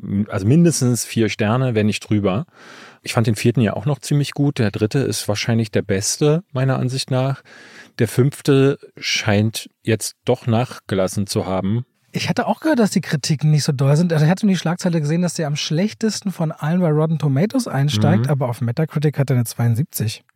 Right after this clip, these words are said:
Speaker 2: Also da ist er nicht schlecht.
Speaker 1: Zweiundsiebzig ist doch aber nicht
Speaker 2: Nee,
Speaker 1: besonders.
Speaker 2: grün auf I M D B, über siebzig von Kritikern ist gut.
Speaker 1: Ja?
Speaker 2: Ja, ja.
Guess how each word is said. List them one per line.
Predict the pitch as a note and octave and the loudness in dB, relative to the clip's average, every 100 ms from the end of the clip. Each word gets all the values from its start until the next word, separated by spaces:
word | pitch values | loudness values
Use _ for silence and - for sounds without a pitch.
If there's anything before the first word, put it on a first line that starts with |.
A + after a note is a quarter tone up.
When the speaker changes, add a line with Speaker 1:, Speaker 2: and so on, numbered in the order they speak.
| _ - | _ -4
Speaker 2:
Also | B2+ | -2
da | A#2 | 0
ist | A#2 A2+ | -2 -4
er | G2+ | -2
nicht | F#2+ B3 | 2 2
schlecht. | - - G#2 - - | 0 -6 -10 -12 -14
Speaker 1:
Zweiundsiebzig | - - G2+ G2 F#2 - G#2+ | -6 0 2 2 0 -2 -2
ist | G2 G2 | -2 -4
doch | |
aber | F#2+ F#2 | -4 -4
nicht | F2+ - | -6 -6
Speaker 2:
Nee, | C#3 G#2+ G2+ | -6 -4 -4
Speaker 1:
besonders. | G#2+ B2 D#3+ | -4 0 2
Speaker 2:
grün | A3 | 4
auf | F3+ - | 2 0
I | C#3 | 0
M | D#3+ | 2
D | C#3+ | 2
B, | B2 F3+ | 2 2
über | A3 D#3+ D#3+ | 4 4 4
siebzig | B2+ F3 - A#3 | 2 0 -2 -4
von | - D#3+ D3+ C3 | 0 2 2 0
Kritikern | - D3+ C4 B3 F3+ | -2 -2 0 2 2
ist | B2 - | 0 -4
gut. | A2+ G#2+ - _ _ | -12 -14 -16 _ _
Speaker 1:
Ja? | - F#2 G#2+ E3+ G#3 _ | -8 -2 0 0 -2 _
Speaker 2:
Ja, | C3+ G2+ | -8 -4
ja. | G#2+ G#2 | -6 -8